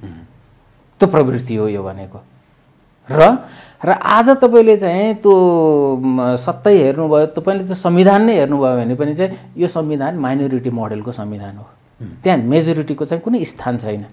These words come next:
Speaker 2: त्यहाँ स्थान माइनोरिटीको मात्रै हुन्छ। र माइनोरिटीले शासन गर्ने चाहिँ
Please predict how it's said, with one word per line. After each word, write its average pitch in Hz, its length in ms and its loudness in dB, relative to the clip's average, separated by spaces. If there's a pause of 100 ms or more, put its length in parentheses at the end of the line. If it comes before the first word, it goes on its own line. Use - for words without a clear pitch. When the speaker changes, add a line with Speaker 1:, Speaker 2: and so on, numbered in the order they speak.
(880)
Speaker 2:
त्यहाँ 165 240 0
स्थान 180 360 -6
माइनोरिटीको 127 640 -4
मात्रै 120 320 -6
हुन्छ। 101 260 -8 (840)
र 190 180 6
माइनोरिटीले 190 680 0
शासन - 400 0
गर्ने 151 280 0
चाहिँ 123 260 -6